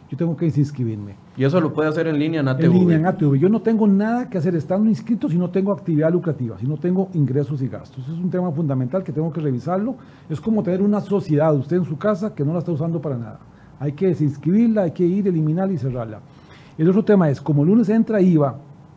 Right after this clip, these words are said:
Speaker 1: iva es un impuesto indirecto, la recomendación más sana que uno le puede hacer es que a sus ventas el lunes, a sus servicios que usted presta el lunes, cobre el iva a su cliente. El iva es un impuesto indirecto que yo se lo cobro a mi cliente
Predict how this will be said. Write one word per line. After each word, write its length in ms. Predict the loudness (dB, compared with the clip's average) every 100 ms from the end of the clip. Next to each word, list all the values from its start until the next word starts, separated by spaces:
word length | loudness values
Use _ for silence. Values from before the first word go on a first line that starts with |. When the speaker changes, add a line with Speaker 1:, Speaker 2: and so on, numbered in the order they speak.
| -16 -2
Speaker 1:
iva 240 | 2 2
es 80 | 4
un 120 | 2
impuesto 440 | 2 2 0 2
indirecto, 560 | 2 4 2 0 -4 -10 -12 -20 -20 -20 -20 -10
la 340 | 0 2 2 0 -2
recomendación 720 | -2 2 2 2 0 0 0
más 180 | 0 -2
sana 440 | 0 2 2 0
que 120 | -2
uno 100 | -2
le 80 | -2
puede 220 | -2 -2
hacer 100 | 0
es 100 | -2
que 160 | -6 -10
a 120 | -8 -10 -6
sus 220 | -4 0
ventas 480 | 2 2 2 -2 0
el 80 | 2
lunes, 440 | 4 2 0 -4 -18 -12
a 80 |
sus 200 | -6 -4
servicios 540 | 0 0 2 0 0 -6
que 100 | -6
usted 180 | -6 -6
presta 180 | -4
el 60 | 0
lunes, 180 | 0 -2
cobre 380 | 2 6 8 8
el 80 |
iva 180 | 8 6
a 40 | 2
su 100 | -2
cliente. 340 | -4 -6 -10 -20 -20 -20 -20 -20 -20 -20 -20 -18 -18 -20 -20 -20 -20 -2
El 100 | 0
iva 160 | 4 4
es 60 |
un 100 | 4
impuesto 380 | 4 2 0 2
indirecto 480 | 4 4 2 -2 -4
que 100 | -4
yo 100 | -4
se 80 | -6
lo 140 | -4
cobro 220 | -4 -2
a 20 |
mi 140 | 0 0
cliente 500 | 0 2 2 0